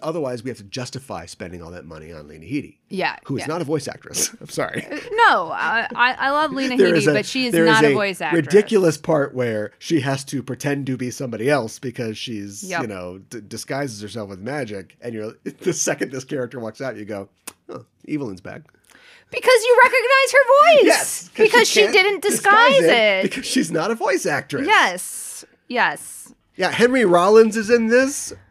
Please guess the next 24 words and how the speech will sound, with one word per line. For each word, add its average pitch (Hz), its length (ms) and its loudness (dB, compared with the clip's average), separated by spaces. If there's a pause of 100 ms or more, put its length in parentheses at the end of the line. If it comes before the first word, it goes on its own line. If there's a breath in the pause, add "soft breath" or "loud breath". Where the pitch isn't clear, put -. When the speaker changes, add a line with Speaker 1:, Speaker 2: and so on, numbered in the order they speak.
Speaker 1:
Why? 208 760 4
Speaker 2:
Uh, 190 600 -6
Speaker 1:
Alicia 247 260 0
Silverstone 240 720 2
is 226 120 -2
Speaker 2:
yeah, 247 160 4
Speaker 1:
in 240 60 -2
this. 277 240 2
Speaker 2:
I 170 40 -4
don't 170 100 -6
know 160 160 -10
why. 147 360 -10 (360)
Speaker 1:
Dietrich 214 360 -2
Bader, 208 520 2 (180)
uh, 180 300 -2 (420)
a 165 80 -8
very 185 480 2
talented 147 400 -2
voice 117 280 -4
actor, 123 480 -8
Speaker 2:
Yes. 403 300 2
Speaker 1:
is 196 140 4
the 196 80 -4
king. 151 480 0